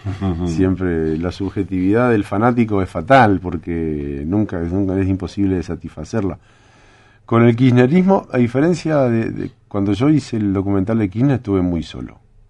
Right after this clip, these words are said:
Speaker 2: O sea, no tuve apoyo ni de ningún fanático ni de ningún detractor. Me llamaban de la radio, todos los días me llamaban Noriega, Majul, para ver qué puterío nuevo había.
Speaker 1: Mm.
Speaker 2: Que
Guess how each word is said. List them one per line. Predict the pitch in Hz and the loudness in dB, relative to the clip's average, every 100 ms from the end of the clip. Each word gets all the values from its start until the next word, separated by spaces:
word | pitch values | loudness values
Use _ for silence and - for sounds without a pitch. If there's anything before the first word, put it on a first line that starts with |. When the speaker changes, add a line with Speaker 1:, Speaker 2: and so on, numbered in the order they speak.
| _ | _
Speaker 2:
O | |
sea, | - 85 | -10 -6
no | 90 | -6
tuve | 87 82 78 71 69 | -6 -4 -4 -6 -8
apoyo | 71 80 76 78 | -10 -10 -10 -6
ni | 76 80 | -4 -2
de | 78 | -2
ningún | 82 87 92 | -4 -4 -6
fanático | - 87 107 113 107 98 90 | -6 -4 -2 -4 -6 -4 -4
ni | 82 | -4
de | 80 | -4
ningún | 80 82 87 | -4 -4 -4
detractor. | 82 80 76 69 60 - _ _ _ _ _ _ - | -4 -6 -12 -12 -16 -16 _ _ _ _ _ _ -12
Me | 78 | -10
llamaban | 90 92 101 95 | -4 2 2 2
de | 85 | 0
la | 82 | -2
radio, | 82 95 98 92 85 80 | 2 4 4 4 0 -4
todos | 76 92 | -6 -4
los | 85 | -2
días | 87 92 85 | 0 0 0
me | |
llamaban | 76 80 85 87 | -4 -4 -2 -2
Noriega, | 85 80 87 92 87 78 | -2 -4 -2 -2 -2 -4
Majul, | 76 - 90 90 82 | -6 -6 -4 -2 -2
para | 85 | -4
ver | 82 | -6
qué | 82 | -8
puterío | 78 78 80 85 80 | -10 -6 -4 -2 -4
nuevo | 85 85 | -4 -4
había. | 78 82 87 76 | -4 -2 -4 -6
Speaker 1:
Mm. | 69 - 90 95 80 73 - _ | -10 -16 -8 -6 -6 -10 -18 _
Speaker 2:
Que | 85 | -8